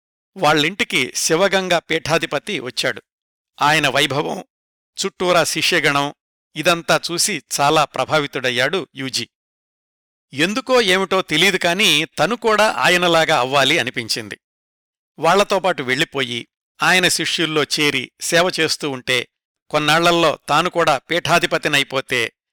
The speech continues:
ఇంత దర్జాగా జీవించొచ్చు అనిపించింది. ఆ పీఠాధిపతిని అడిగాడు, "మీతో వచ్చేస్తాను" అని. ఆయన నవ్వేసి,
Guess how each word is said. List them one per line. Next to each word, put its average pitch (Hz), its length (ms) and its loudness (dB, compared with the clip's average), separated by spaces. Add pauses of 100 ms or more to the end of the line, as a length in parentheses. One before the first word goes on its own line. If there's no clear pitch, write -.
(200)
ఇంత 196 200 -2
దర్జాగా 156 580 2
జీవించొచ్చు 143 680 -4
అనిపించింది. 117 640 -8 (680)
ఆ 170 120 2
పీఠాధిపతిని 180 880 -2
అడిగాడు, 135 680 -2 (260)
"మీతో 180 300 0
వచ్చేస్తాను" 127 840 -4
అని. 117 160 -6 (1000)
ఆయన 147 260 2
నవ్వేసి, 131 680 -2